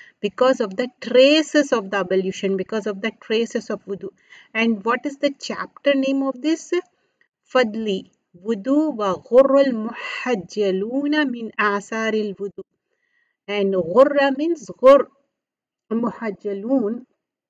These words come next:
is horse that has the spots on it. The, so the body part, the parts of the wudu will be shining. Why?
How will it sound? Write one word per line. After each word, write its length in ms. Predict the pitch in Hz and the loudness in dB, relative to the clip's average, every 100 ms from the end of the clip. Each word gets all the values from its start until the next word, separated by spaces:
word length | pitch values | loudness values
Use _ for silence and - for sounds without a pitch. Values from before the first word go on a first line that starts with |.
| _ _ _ _ _ | _ _ _ _ _
is 200 | 226 233 - - | -14 -14 -14 -12
horse 420 | 220 240 226 196 - | -4 0 0 -4 -6
that 220 | 202 202 | -6 -6
has 360 | - - 226 214 _ | -8 -6 -4 -6 _
the 220 | 269 320 _ _ _ _ _ _ _ _ | 2 2 _ _ _ _ _ _ _ _
spots 600 | - _ 214 220 - - | -20 _ -4 -4 -8 -18
on 160 | 185 | -18
it. 180 | - _ _ _ _ _ | -20 _ _ _ _ _
The, 160 | - 220 - _ _ 208 | -10 -10 -12 _ _ _
so 120 | _ | _
the 140 | 226 190 | -6 -6
body 480 | 165 - 208 233 277 | -6 -6 -4 -4 -4
part, 440 | - 220 196 175 | -4 -6 -6 -8
the 80 | 185 | -10
parts 500 | - 190 240 233 - | -4 -2 -2 -4 -6
of 220 | 214 185 | -8 -8
the 120 | - | -10
wudu 600 | 170 160 208 254 262 196 - _ _ - _ _ _ | -12 -8 -6 -2 0 -2 -6 _ _ -20 _ _ _
will 300 | - 226 262 277 - _ 220 | -2 0 0 -4 -8 _ -14
be 160 | 190 254 | -10 -8
shining. 840 | 254 - - 196 190 214 240 208 - _ _ _ _ _ _ _ _ | -8 -10 -6 -2 0 0 -2 -6 -12 _ _ _ _ _ _ _ _
Why? 340 | 208 240 302 | 0 2 2